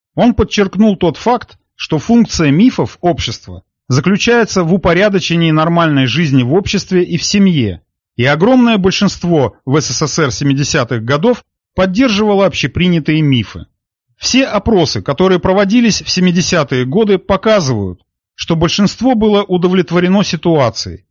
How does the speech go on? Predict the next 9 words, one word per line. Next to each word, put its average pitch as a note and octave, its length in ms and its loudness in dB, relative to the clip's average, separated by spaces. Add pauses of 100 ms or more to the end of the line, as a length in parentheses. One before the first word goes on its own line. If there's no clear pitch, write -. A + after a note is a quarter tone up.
(100)
и G#3 100 0
общественной, E3+ 800 0 (120)
и A3+ 120 0
своей F3 380 0
собственной. G2+ 680 -4 (760)
Соцреализм, E3 960 0 (120)
миф D#3+ 340 0
об D3+ 200 -2
обществе, A#2 560 -4